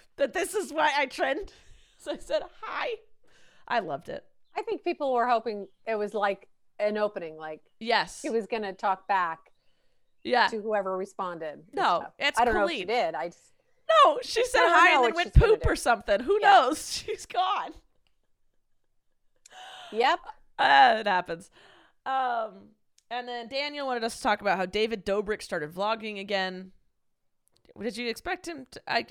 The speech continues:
Speaker 1: obviously, he's gonna start vlogging again. He stopped 'cause there was controversy, and then he laid low for a bit.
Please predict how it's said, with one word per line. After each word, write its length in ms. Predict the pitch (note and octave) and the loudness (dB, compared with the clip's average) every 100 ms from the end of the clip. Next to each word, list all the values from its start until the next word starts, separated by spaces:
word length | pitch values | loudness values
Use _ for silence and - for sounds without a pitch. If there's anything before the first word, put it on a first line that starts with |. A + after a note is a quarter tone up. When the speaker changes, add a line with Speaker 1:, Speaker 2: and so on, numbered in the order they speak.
| - | -6
Speaker 1:
obviously, 440 | - E3+ - D#3 | -6 -6 -10 -8
he's 120 | E3 | -8
gonna 140 | F3 D3+ | -6 -6
start 220 | D#3+ A#2+ | -6 -8
vlogging 300 | C#3 B2+ E3 | -8 -8 -8
again. 200 | F3 F#3 | -8 -8
He 160 | A3 A#3 | -8 -8
stopped 420 | - B3 B3 - | 0 2 2 0
'cause 180 | G#3+ F#3 | -10 -6
there 100 | E3+ | -8
was 100 | D#3+ | -6
controversy, 920 | A3+ A3+ A3 G#3 G3+ - F#3+ F3 E3+ _ _ _ _ _ _ _ - | -4 -6 -6 -6 -6 -6 -10 -10 -14 _ _ _ _ _ _ _ -16
and 100 | E3+ | -10
then 120 | E3+ | -8
he 120 | E3+ E3 | -6 -6
laid 220 | D3+ C#3 | -6 0
low 240 | G3+ B3 | 2 2
for 160 | A#3 A3+ | 0 -2
a 40 | |
bit. 240 | G#3 G#3 | 0 0